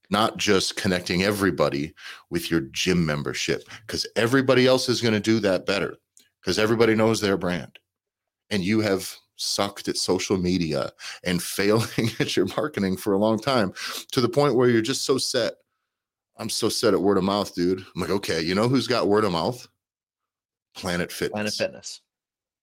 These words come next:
Speaker 2: Yeah.
Speaker 1: Nike. Nike's got word of mouth. Nike pops up, people are gonna talk about it. You open a second location in your town and nobody's gonna give a fuck compared to Nike dropping in, I promise. Not in the grand scheme of things.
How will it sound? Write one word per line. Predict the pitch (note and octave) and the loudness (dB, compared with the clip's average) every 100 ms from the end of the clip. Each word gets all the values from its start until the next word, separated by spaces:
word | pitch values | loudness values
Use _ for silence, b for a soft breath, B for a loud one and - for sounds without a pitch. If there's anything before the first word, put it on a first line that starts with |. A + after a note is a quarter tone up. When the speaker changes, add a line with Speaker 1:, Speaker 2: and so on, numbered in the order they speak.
| _ _ _ _ _ _ _ | _ _ _ _ _ _ _
Speaker 2:
Yeah. | A2+ C3+ _ _ _ B B B | -2 -2 _ _ _ B B B
Speaker 1:
Nike. | A2 A2 - E2 - - _ _ _ _ _ _ _ | -2 -2 -2 -6 -10 -18 _ _ _ _ _ _ _
Nike's | F#2+ A#2+ B2 A2 - | -4 -2 -2 -4 0
got | G#2 E2+ | 0 2
word | F2+ E2 | 0 0
of | |
mouth. | D2+ C2+ - | -2 -4 -4
Nike | F2 G2+ A2+ G#2+ | -2 -2 -2 -4
pops | F#2+ F#2+ F2 - | -2 -2 -2 -2
up, | E2 - | -4 -4
people | F#2+ F#2 | -6 -2
are | F#2 | -2
gonna | F2 | -2
talk | D#2+ F2+ E2 | -4 -4 -4
about | F2+ C#2 C#2 | -4 -4 -4
it. | |
You | E2+ C3 | 2 4
open | C#3 B2 F#2+ | 6 4 0
a | |
second | - A2+ G2 - | -2 -4 -4 -2
location | F#2+ F2 E2+ E2+ F#2 | -2 -2 -2 -2 -4
in | F#2+ | -2
your | G2 | -2
town | - G2 | -2 -4
and | F#2 | -2
nobody's | E2+ F2 | -2 -4
gonna | E2 | -4
give | D2 C#2 | -8 -8
a | |
fuck | - _ - C2 - _ _ | -10 _ -6 -6 -8 _ _
compared | F#2+ E2+ E2+ D2+ | -6 -2 -2 -2
to | |
Nike | D#2 D#2+ D2+ D2 | -4 -4 -4 -6
dropping | E2 C#2+ C2 C#2 | -2 -2 -2 -6
in, | B1+ - | -8 -8
I | E2 | -6
promise. | - - D#2+ C#2+ G#1+ - B B B | -6 -6 -4 -4 -4 -10 B B B
Not | D2 | -2
in | F#2+ | 2
the | G2+ | 2
grand | A2 A2 A2 | 4 2 0
scheme | A#2 G2+ | 0 0
of | E2+ | 0
things. | - - - - | -4 -14 -14 -16